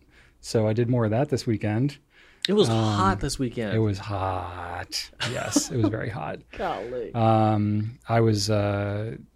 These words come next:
Speaker 1: cleaning my sister's deck and play set and cleaning moss off the roof of her shed.
Speaker 2: Oh my God.
Speaker 1: Basically, I was outside using a power washer, like, the whole day.
Speaker 2: If that is, if that is what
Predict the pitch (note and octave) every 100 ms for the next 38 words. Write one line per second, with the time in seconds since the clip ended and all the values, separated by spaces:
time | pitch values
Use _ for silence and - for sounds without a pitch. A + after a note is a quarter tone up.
0 | - - C#3+ C#3 C3 B2 A2+ - C#3+ -
1 | A#2+ G2+ G2+ B2 C3 - - - A2 F#2+
2 | - A#2+ G#2+ - A#2 A#2 - - - _
3 | _ _ _ - A2+ A2 G#2 G#2 G#2+ A#2+
4 | - - A#2 G#2+ G2+ G2+ G#2+ A2 A#2+ -
5 | A2 G#2+ G#2 A#2+ G#2+ - - A#2+ A2+ A2
6 | A2 G3+ D#3+ A2 A2 B2 A#2 G2+ F#2+ C#3+
7 | D3 D3+ B2 A#2+ B2+ A#2 G#2+ G2+ G#2+ G#2+
8 | C#3+ C#3 - C#3+ - - _ - C#2+ D2
9 | - - E3 B2 - - - _ - -
10 | - - _ D3+ C#3 E3 A#3+ A#3+ D#3 B2+
11 | C3 B2+ D#3 F#3+ F3 D3+ F#3